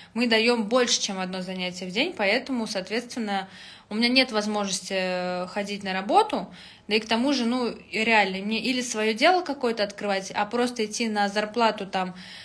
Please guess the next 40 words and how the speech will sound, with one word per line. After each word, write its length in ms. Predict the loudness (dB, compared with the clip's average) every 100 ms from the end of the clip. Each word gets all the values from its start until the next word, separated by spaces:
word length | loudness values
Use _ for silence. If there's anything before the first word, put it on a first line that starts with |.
| -20 -20 -20 -20 -6 6
а, 400 | 8 8 6 2
тридцать, 420 | 4 4 4 6
сорок, 280 | 6 6 2
пятьдесят, 300 | 4 4 4
шестьдесят 340 | 2 2 2
тысяч 220 | 4 2
рублей 300 | 2 2 4
я 100 | 6
не 140 | 4 4
пойду. 480 | 2 2 0 -4 -6 -12 -12
Это 200 | -2 2
не 160 | 2
те 140 | 0 0
деньги, 320 | 2 4 4
ради 240 | 2 0
которых 540 | -4 -2 2 2 0 -4
я 840 | 0 2 2 2 0 0 0 -2 -2
буду 240 | -4 -2
работать 680 | -2 0 2 2 0 -4 -8 -12
и, 600 | -8 -4 -4 -2 -4 -4 -10 -20 -20 -20 -10
э, 240 | -4 -2
не 120 | -2
буду 320 | 0 0 -2
проводить 460 | -2 0 0 0 0
должного 440 | 0 0 0 -2
времени 360 | -2 -2 -2 -4
со 100 | -4
своим 200 | -4 -2
ребенком. 560 | -2 -4 -6 -8 -12 -8
Просто, 300 | -8 -4 -6
ну, 80 | -2
потому 300 | 0 2 0
что 160 | 0
я 80 | 0
понимаю, 420 | 0 0 4 2
что 160 | 2 -2
оно 140 | -4
того 260 | -6 -6 -6
не 120 | -8
стоит. 340 | -12 -12 -14